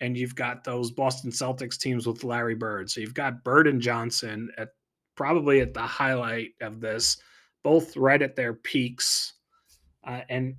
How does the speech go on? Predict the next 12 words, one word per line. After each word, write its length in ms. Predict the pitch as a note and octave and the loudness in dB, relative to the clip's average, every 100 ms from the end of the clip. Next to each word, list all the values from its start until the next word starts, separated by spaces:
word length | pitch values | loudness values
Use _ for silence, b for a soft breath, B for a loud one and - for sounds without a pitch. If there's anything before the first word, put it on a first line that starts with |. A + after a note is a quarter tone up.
| - | -4
and 100 | C3 | 4
maybe 280 | F3+ G3 D3 | 8 8 8
the 80 | |
best 340 | A#2+ B2 C3+ - | 6 4 4 2
season 300 | A2+ B2+ B2+ | 0 0 0
for 100 | B2 | -4
the 140 | G#2 | -8
two 360 | - - D#3 D3 | -6 4 6 6
of 120 | A#2 | 4
them 260 | A#2+ A2+ G#2 | -2 -4 -6
combined. 640 | A2 G#2 G#2+ G2+ G2 G2+ - _ _ _ _ _ _ _ _ _ _ _ | -6 -6 -6 -8 -12 -16 -20 _ _ _ _ _ _ _ _ _ _ _
Uh, 120 | - | -8